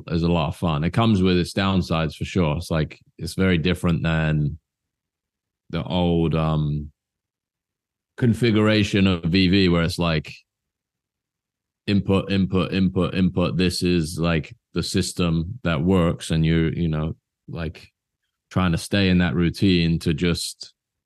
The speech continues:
be a little bit more, um, I don't know, being a little bit, well, not even a little bit more, almost completely changing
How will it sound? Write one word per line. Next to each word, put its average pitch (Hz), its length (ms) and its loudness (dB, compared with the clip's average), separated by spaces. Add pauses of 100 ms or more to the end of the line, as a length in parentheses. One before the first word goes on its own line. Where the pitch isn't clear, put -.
(480)
be 92 160 2
a 85 60 0
little 85 300 0
bit 80 200 -2
more, 80 520 0
um, 76 480 -4 (1700)
I 85 120 -2
don't 85 100 2
know, 76 320 0 (460)
being 107 280 4
a 101 60 2
little 104 280 2
bit, 95 220 2 (240)
well, 98 100 0
not 117 160 2
even 98 140 4
a 90 60 4
little 104 220 4
bit 85 120 2
more, 80 300 0 (120)
almost 117 400 2
completely 95 760 2 (580)
changing 82 760 2